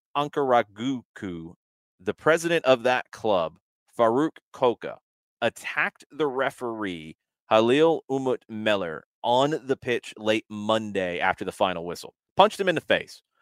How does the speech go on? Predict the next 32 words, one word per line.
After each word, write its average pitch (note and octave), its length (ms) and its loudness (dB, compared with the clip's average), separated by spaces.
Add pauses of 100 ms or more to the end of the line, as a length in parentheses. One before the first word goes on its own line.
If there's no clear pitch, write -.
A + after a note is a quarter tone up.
(180)
Referee E3+ 340 4
got D#3+ 240 2
kicked - 320 0
while C#3 240 8
he C3+ 80 4
was B2 140 0
on B2 200 2
the F#2 200 -6
ground A2 420 2
as F2+ 120 -6
fans A2 360 -2
invaded F#2 420 -2
the F2 80 -10
field. F2+ 380 -6 (340)
Uh, F#2 180 4
Rizespor F#2+ 880 0
had F#2 200 -2
a F2+ 120 -4
late G2 320 -2
minute F#2 340 -8
equalizer E2 800 -6
in E2+ 240 -10
that D2+ 240 -8
game, E2+ 260 -6
finished E2+ 300 -10
one D#2 160 -10
one. E2 200 -6 (960)
During D#4+ 260 8
the D#4 80 -2
questioning C3+ 960 4
for A#2+ 160 -4
Koka, - 460 4